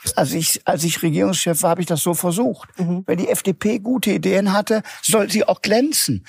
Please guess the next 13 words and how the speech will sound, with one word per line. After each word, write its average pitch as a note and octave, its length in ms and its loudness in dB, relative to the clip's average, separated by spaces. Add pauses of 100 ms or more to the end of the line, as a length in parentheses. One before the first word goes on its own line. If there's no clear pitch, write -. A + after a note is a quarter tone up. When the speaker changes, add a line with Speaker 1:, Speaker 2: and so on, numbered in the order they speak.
Speaker 1:
soll G#3 220 2
auch F#3 80 -4
die A3 120 0
Punkte C#4 440 -2
bekommen. D3 480 -4 (280)
Am D#3+ 200 0
Ende A#3+ 400 2
wird A#3+ 180 -2
eine F3+ 140 0
Regierung G3 480 -2 (220)
am D#3+ 160 2
Gesamterfolg B2 920 0
gemessen A2 560 0